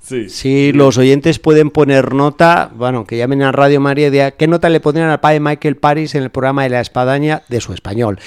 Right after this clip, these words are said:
Speaker 2: Y le aseguro que se saca de siete para arriba.
Speaker 1: <laughs> Sí, gracias, gracias. <laughs> Sí, pero estoy aquí en España ahora, en Ávila,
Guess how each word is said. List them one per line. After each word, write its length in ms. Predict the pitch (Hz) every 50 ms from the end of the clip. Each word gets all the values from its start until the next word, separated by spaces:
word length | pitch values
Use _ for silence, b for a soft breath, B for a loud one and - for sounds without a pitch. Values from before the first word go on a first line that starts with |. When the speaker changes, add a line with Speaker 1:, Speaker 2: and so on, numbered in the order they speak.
| B B B B B B
Speaker 2:
Y 60 | -
le 80 | 107 117
aseguro 340 | 101 120 131 135 160 185 165
que 120 | 165 160
se 280 | - - 135 139 - -
saca 400 | - 139 135 147 151 156 - - _
de 220 | - 117 113 117 104
siete 240 | 113 147 139 151 127
para 200 | - 131 120 113
arriba. 420 | 107 107 120 110 87 - - - _ b b b
Speaker 1:
<laughs> 140 | b b b
Sí, 380 | - - - - 143 131 113 - -
gracias, 460 | 127 127 - - - 139 - - - -
gracias. 300 | 117 117 - - _ _ _ _ _ _ _ _ _ _ _ -
<laughs> 840 | - - _ _ - - - - - - - - - - - -
Sí, 340 | _ - 160 147 139 131 123 127
pero 360 | 214 147 143 147 139 127 - b b b b b b -
estoy 320 | 127 131 - - 143 147
aquí 400 | 143 127 131 - 143 147 143 135
en 140 | - 117 117
España 460 | 113 107 - - 123 135 147 156 147
ahora, 320 | 131 131 143 156 165 160 143
en 100 | 113 107
Ávila, 560 | 110 135 151 139 127 120 120 131 147 160